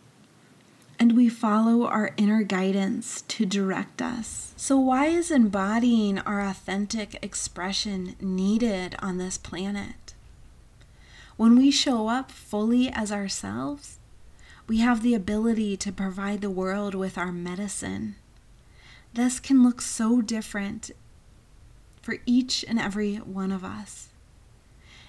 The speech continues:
It can be expressed through the art we create, the words we speak, the movements we lead, and the ideas we birth out into the world.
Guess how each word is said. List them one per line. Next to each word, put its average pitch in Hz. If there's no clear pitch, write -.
It 226
can 240
be 233
expressed 226
through 233
the 214
art 208
we 233
create, 214
the 226
words 233
we 214
speak, -
the 226
movements 233
we 208
lead, 214
and 233
the 233
ideas 208
we 208
birth 208
out 208
into 196
the 190
world. 104